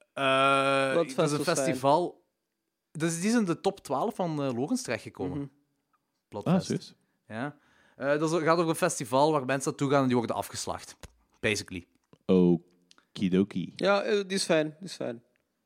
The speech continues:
Speaker 1: Ja, die is echt leuk. Eh, Hellfest is ook zoiets, maar ietsje minder leuk. <laughs> Eh, The Nun, eh, die was ja, op het vliegtuig, dus ik heb die gekeken.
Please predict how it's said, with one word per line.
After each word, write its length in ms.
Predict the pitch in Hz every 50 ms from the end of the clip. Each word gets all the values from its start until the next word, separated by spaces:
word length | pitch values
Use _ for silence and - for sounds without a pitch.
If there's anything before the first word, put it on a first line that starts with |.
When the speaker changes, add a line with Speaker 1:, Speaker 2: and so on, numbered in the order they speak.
| _ _ _ _ _ _ _ _
Speaker 1:
Ja, 220 | - 185 202 202 214
die 80 | 202 165
is 60 | 156
echt 80 | 151 -
leuk. 300 | 131 135 139 135 - - -
Eh, 160 | - 151 156 151
Hellfest 380 | - 139 165 190 - 202 175 165
is 80 | 147
ook 140 | 151 156 156
zoiets, 260 | - - 185 165 -
maar 180 | 151 151 147 151 - 120 - _ _ _ _ _
ietsje 260 | - 147 - - -
minder 260 | 131 123 120 123 123 127
leuk. 240 | 127 123 131 131 -
<laughs> 80 | - - - - - 175 - - _ - - - - - - _ _
Eh, 600 | - 143 147 147 147 147 147 151 151 151 147 147 139 - _ _ 151
The 120 | 131 165 165
Nun, 440 | 175 185 226 277 339 349 359 320 -
eh, 380 | - 156 165 165 165 165 165 160 151
die 100 | 147 147
was 180 | 151 156 151 -
ja, 160 | - 143 131
op 80 | 117 135
het 100 | - -
vliegtuig, 520 | - 147 147 - - 185 190 208 208 -
dus 160 | - 151 127
ik 80 | 127 127
heb 100 | - 135
die 80 | 127 120
gekeken. 500 | 123 117 - 127 123 131 127 208 208